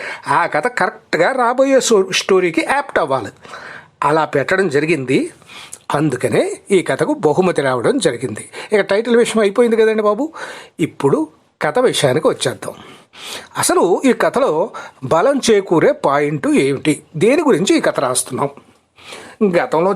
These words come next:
చాలా కథలు, వేలాది కథలు వచ్చాయి. అయితే ఇప్పుడు రాస్తున్నటువంటి కథ ఒక ఉమ్మడి కుటుంబం గురించో, ఒక అన్నదమ్ముల గురించో, ఇలా ఏదో ఒక ఫ్యామిలీ సెంటిమెంటో,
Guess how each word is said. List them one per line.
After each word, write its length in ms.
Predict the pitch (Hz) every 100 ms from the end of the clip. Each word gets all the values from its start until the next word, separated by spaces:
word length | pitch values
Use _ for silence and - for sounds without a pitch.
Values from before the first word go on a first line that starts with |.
| -
చాలా 340 | 135 165 175 185
కథలు, 360 | 170 175 160 - - - - -
వేలాది 360 | 131 165 185 180
కథలు 220 | 175 156
వచ్చాయి. 380 | 143 156 123 - - - - - _ -
అయితే 420 | 233 285 185 233 247
ఇప్పుడు 240 | 202 190
రాస్తున్నటువంటి 580 | 185 233 254 226 226 190
కథ 200 | 185 196 139 175 - - - 226
ఒక 120 | 185
ఉమ్మడి 300 | 156 143 156
కుటుంబం 380 | 156 165 170 175
గురించో, 380 | 180 170 220 -
ఒక 120 | 156
అన్నదమ్ముల 440 | 131 165 175 170
గురించో, 360 | 185 185 180 240 - - -
ఇలా 260 | 151 254 -
ఏదో 280 | 226 262 262
ఒక 180 | 220 226
ఫ్యామిలీ 540 | 190 170 185 254 294
సెంటిమెంటో, 640 | 247 240 196 214 202 254